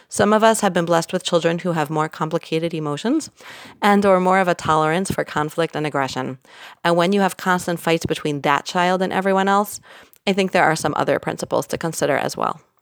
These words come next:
Firstly, let's remember that children feed off of our emotions and stress. So I think step number one is to not let ourselves get emotionally riled by our kids fighting. We need to respond and not react.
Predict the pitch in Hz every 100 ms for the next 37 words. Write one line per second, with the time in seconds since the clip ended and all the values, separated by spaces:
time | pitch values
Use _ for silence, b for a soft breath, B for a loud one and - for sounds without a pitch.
0 | B B B B - 254 262 - 170 -
1 | 190 233 226 170 160 151 - - 175 185
2 | 185 - 165 147 156 147 - 151 160 151
3 | 139 - 135 131 143 139 - 120 - -
4 | - B B - 196 185 208 240 - 180
5 | 180 165 151 143 180 175 139 - - -
6 | 165 160 160 - 147 - 190 156 147 -
7 | 156 156 151 151 165 147 143 147 151 139
8 | 123 - 151 131 127 - - - 135 131
9 | 85 - b b b b 180 185 202 -
10 | 151 147 - 160 180 226 - 160 151 143
11 | - 143 143 110 - - -